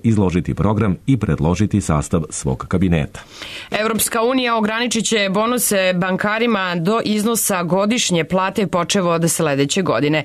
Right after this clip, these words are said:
Speaker 2: Bez dogovora demokrata i republikanaca, Sjedinjene Američke Države nalaze se pred smanjenjem budžeta. Detaljnije Srđan Savić.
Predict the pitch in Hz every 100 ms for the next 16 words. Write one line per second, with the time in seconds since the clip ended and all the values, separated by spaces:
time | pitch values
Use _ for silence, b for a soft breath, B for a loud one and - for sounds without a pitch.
0 | B B B 180 190 165 202 190 185 175
1 | 170 180 180 175 175 170 - 247 233 196
2 | 196 202 240 285 240 208 202 - 220 214
3 | 214 180 165 180 202 - 151 175 214 262
4 | 247 202 160 190 180 165 - 160 185 202
5 | 165 - 156 151 170 180 - 175 180 151
6 | 127 143 156 B B - 202 202 190 170
7 | 156 147 135 139 - - - - -